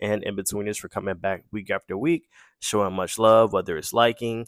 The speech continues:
subscribing, telling your homie, telling your friend, telling your best friend, telling your mom, telling your dad, telling your dog, whoever it is. Um, I really appreciate y'all for coming back week after week, showing much love, man.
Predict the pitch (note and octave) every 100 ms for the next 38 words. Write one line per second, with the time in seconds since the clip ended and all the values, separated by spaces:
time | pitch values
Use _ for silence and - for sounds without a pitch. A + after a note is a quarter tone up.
0 | _ _ - - A#2 A2 G#2+ G#2+ G#2+ G2+
1 | - - G2 F2+ F2+ A#2 A2+ A2 G#2+ -
2 | F#2 F2+ E2+ - A#2 A2+ A2 G#2 F#2 F2
3 | E2+ A2+ A2 - A2 G#2+ G#2 G2 F#2 F#2
4 | G#2+ A2 A2 G#2 G2+ F2+ F2+ G2+ G#2+ -
5 | G2+ F#2 F2 G2+ G#2+ A2 - - E3 F#3
6 | G#3 F3+ D#3 A#2+ F#2 D#2+ - _ - -
7 | - A2+ A2 G#2 G2+ A2+ C3+ D#3 D3 -
8 | B2+ A#2 A2 G#2 G#2 F#2+ F#2+ - A2 G2+
9 | F#2+ F#2+ F#2 F#2+ F#2+ F#2 F#2+ F#2 F#2 -
10 | F#2 F2 F2 - F2+ F2+ E2+ F2 E2+